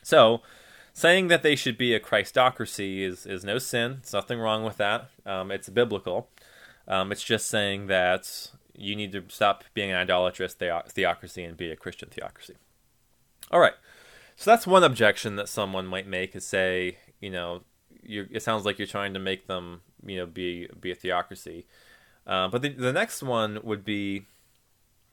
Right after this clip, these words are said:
people have said, well, they would, they would disagree that, that nations really should be Christian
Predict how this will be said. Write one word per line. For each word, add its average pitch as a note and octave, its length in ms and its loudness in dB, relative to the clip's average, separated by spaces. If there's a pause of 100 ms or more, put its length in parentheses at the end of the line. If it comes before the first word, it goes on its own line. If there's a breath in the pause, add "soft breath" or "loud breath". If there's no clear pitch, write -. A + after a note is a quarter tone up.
(180)
people A2+ 260 0
have G2+ 100 0
said, G#2 300 0
well, B2 360 4 (1900 loud breath)
they A#2 120 4
would, A2 240 0
they A#2+ 80 6
would G#2+ 120 2
disagree B2 520 4
that, G#2+ 480 0
that A2 180 -2
nations A2 480 -2
really G#2 240 0
should F#2+ 260 -8
be F#2+ 480 -4
Christian F#2+ 540 -10